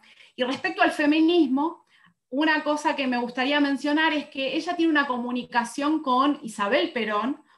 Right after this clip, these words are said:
porque trata de influir sobre Isabel Perón para que apoye la tendencia revolucionaria, y le llama permanentemente la atención, que es algo que, sobre lo que estoy trabajando, respecto, sí, sí, esta cosita y cierro,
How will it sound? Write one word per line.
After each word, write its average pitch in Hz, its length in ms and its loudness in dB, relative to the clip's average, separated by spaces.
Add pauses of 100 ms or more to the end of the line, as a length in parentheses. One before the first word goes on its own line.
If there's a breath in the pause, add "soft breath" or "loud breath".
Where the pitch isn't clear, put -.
porque 220 640 -4
trata 285 320 4
de 269 440 0
influir 247 680 0
sobre 220 300 -4
Isabel 214 340 -4
Perón 285 380 0
para 262 260 2
que 247 80 -2
apoye 294 380 0
la 262 120 0
tendencia 254 300 -6
revolucionaria, 247 880 -4 (380 soft breath)
y 269 80 -2
le 285 100 8
llama 403 300 0
permanentemente 320 640 4
la 247 120 4
atención, 240 420 -2
que 247 80 -4
es 233 100 -4
algo 285 220 2
que, 226 260 -6
sobre 214 260 -8
lo 208 200 -8
que 196 60 -10
estoy 285 180 -6
trabajando, 240 680 -2 (240 loud breath)
respecto, 269 720 0
sí, 262 200 -6
sí, 226 340 -8
esta 269 440 0
cosita 262 360 -6
y 240 40 -2
cierro, 180 460 -8